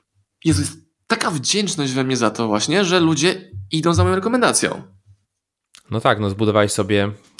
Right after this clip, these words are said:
Speaker 2: e, pewną, pewną taką pozycję, tak? Ludzie po prostu ci ufają.
Speaker 1: To jest
Speaker 2: E,
Speaker 1: ciągły
Speaker 2: więc
Speaker 1: proces, to jest ciągły proces rozwijający
Speaker 2: Tak,
Speaker 1: się, to jest
Speaker 2: tak,
Speaker 1: ciągły, ciągły
Speaker 2: tak.
Speaker 1: proces, tak.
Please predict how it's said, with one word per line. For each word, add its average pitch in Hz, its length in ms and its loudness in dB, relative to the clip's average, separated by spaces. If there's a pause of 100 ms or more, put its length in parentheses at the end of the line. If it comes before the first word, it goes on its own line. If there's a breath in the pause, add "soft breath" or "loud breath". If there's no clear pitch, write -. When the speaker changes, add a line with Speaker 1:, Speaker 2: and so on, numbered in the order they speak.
(120)
Speaker 2:
e, 95 480 -4 (260)
pewną, 95 520 2
pewną 95 640 2 (120)
taką 95 220 0
pozycję, 107 460 2
tak? 95 220 2
Ludzie 104 220 -2
po - 60 -8
prostu 104 180 -4
ci - 100 -2
ufają. 95 500 2 (800 loud breath)
Speaker 1:
To 98 100 -2
jest 98 140 6
Speaker 2:
E, - 20 0
Speaker 1:
ciągły 101 160 6
Speaker 2:
więc - 140 4
Speaker 1:
proces, 165 380 0
to - 120 -10
jest - 140 -8
ciągły 170 260 2
proces 156 260 -2
rozwijający 131 600 2
Speaker 2:
Tak, 90 120 4
Speaker 1:
się, 104 80 -2
to - 60 -14
jest - 180 -10
Speaker 2:
tak, - 40 -10
Speaker 1:
ciągły, 143 380 2
ciągły - 240 0
Speaker 2:
tak. - 100 -8
Speaker 1:
proces, - 240 -12
tak. - 240 -8